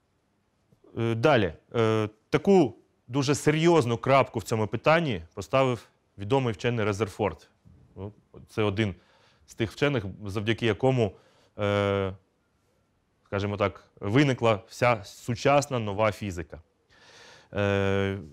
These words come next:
в-, його експеримент з досліду будови атому полягав в наступному. На той момент вже були, е, винайдені, е, такі об'єкти, як альфа-частинки, завдяки, е, відкриттю радіоактивного розпаду.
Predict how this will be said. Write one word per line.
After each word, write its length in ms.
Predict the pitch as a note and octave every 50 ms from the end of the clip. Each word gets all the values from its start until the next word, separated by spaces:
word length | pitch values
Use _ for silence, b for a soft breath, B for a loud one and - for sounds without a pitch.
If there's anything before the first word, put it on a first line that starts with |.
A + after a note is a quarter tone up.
| E2 G2+
в-, 160 | B2 B2 A#2
його 340 | A#2+ E3 A#3 A3 F#3 F#3+ F3
експеримент 760 | C#3 C#3+ - - - D#3+ D3+ D3 C3+ B2+ A#2 A2+ A2 - _ _ _ -
з 120 | G2 G2
досліду 640 | G2 C#3+ D3+ D3+ D3 - C3 B2 A2+ A#2+ A2 F#2+ - _ -
будови 500 | G#2 G2+ C3 B2 C3 D3 C#3 B2+ B2 A2+
атому 360 | A2+ G#2+ G#2 - G#2+ A2+ A#2
полягав 360 | - - B2 A#2+ A#2 D3+ E3+
в 20 | D#3+
наступному. 600 | D#3+ D3 - - A#2 F#2 - F2 E2+ E2 E2 E2
На 160 | F#2+ A2 B2+
той 160 | B2+ F#3+ G3+
момент 360 | F#3 D3+ C3 A#2+ A#2 A2+ G#2+
вже 100 | G2 A#2
були, 400 | A2 A2 B2+ C3+ B2 A#2+ A2+ G2 b b b b b b b b _ -
е, 560 | G#2+ G#2 G#2+ G#2+ G#2+ G#2+ G#2+ G#2 G#2 G#2 G#2
винайдені, 720 | G2+ G2 A#2+ C3 B2 A#2 A2 G#2+ G#2+ G#2 G2+ G2 F#2+ - _ _ _ _ -
е, 40 | - - - - - - - - - - _ _ F#2 F2+ F#2 - _ _
такі 380 | - - - A#2+ A2 F#2+ F2+ - _ _ _ _ _ _ _ -
об'єкти, 380 | - G2+ G#2 A#2 A#2+ A2+ - G#2+
як 120 | G2+ -
альфа-частинки, 800 | A#2+ A#2 A2+ - G#2+ - A2 F#2+ - - F2+ E2+ E2 - G#2+ G#2+ -
завдяки, 560 | G#2 G2 G#2 G2+ G#2 A2+ - - A#2+ A2 - - -
е, 500 | G#2+ G2+ G2+ G2+ G2+ G2 G2 G2 F#2+ F#2 B B B B B B B B B B
відкриттю 560 | A2+ - - - B2+ A#2 - C3 B2 A2 F2+ - _ _ _ _ _ _
радіоактивного 880 | - G#2+ A2+ G#2+ A2+ A#2 A2+ - C3 A2+ A2+ A2+ A2 A2+ A2 G#2 - - -
розпаду. 640 | A#2 A2+ A#2 - - - A2+ G#2+ G2+ G2+ G2+ G2+